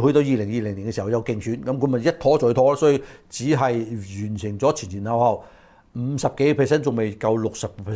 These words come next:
個 percent 嘅原因喺呢度啦，係咪？咁佢呢種咁嘅拖延戰術呢，係一直拖，呢個就係好明顯睇到咗係唔守信㗎下。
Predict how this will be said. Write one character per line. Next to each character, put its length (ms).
個 100
percent 280
嘅 80
原 180
因 80
喺 220
呢 100
度 120
啦， 100
係 20
咪？ 200
咁 140
佢 100
呢 100
種 180
咁 100
嘅 80
拖 240
延 120
戰 180
術 120
呢， 140
係 140
一 340
直 80
拖， 460
呢 140
個 100
就 180
係 200
好 160
明 200
顯 140
睇 140
到 100
咗 180
係 160
唔 260
守 240
信 240
㗎 20
下。 240